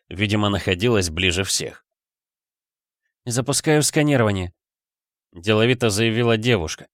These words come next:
Она казалась спокойной, но подрагивающие губы говорили стороннему наблюдателю, что это далеко не так. "Сразу могу сказать, что, судя по данным гипермаяков, мы где-то в пределах сообщества ТОН,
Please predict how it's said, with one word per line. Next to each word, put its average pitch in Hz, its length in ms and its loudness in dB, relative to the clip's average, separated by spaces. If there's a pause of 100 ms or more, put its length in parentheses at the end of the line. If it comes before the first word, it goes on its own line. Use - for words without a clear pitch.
(200)
Она 107 220 -2
казалась 135 520 4
спокойной, 143 720 0
но 120 180 0
подрагивающие 117 920 2
губы 127 280 0
говорили 110 440 2
стороннему 113 600 0
наблюдателю, 110 640 0
что - 220 -4
это 139 200 0
далеко 110 380 0
не 107 140 -2
так. - 320 -8 (1200)
"Сразу 143 420 0
могу 139 240 0
сказать, 135 440 -2
что, - 240 -4
судя 127 280 -2
по 123 140 0
данным 127 380 2
гипермаяков, 127 680 0
мы 127 140 0
где-то 127 260 -2
в - 80 -8
пределах 123 420 0
сообщества 123 720 -2
ТОН, 117 420 0